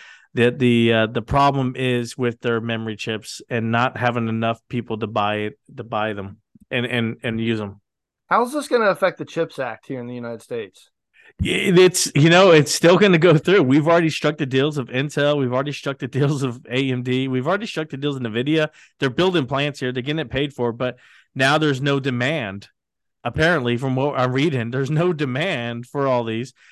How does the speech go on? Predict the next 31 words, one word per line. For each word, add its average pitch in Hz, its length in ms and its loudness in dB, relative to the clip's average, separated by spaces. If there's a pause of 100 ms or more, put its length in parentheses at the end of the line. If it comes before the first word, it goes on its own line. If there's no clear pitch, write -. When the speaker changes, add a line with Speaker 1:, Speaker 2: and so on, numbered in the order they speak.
(120)
Speaker 1:
which 196 260 0
is, 185 220 2 (520)
I 180 120 4
would 220 180 2
rather 165 400 2
us 156 140 0
build 151 300 -2
them 170 180 -2
and 135 100 -4
have 143 280 -2
'em, 165 280 -6 (220)
um, 123 420 -4
ready 139 480 -4 (280)
to 135 80 -6
go 139 240 2
in 147 80 0
it, 143 80 -8
'cause 156 140 -6
they're 190 80 -6
not 190 120 2
gonna 156 220 4
be - 20 0
Speaker 2:
Yeah. 139 60 0
Speaker 1:
up 135 80 -4
and 131 120 -8
running 156 200 -4
for, 151 100 -8
what, 135 260 -2
three, 156 180 -4
four 151 200 -6
years? 151 380 -4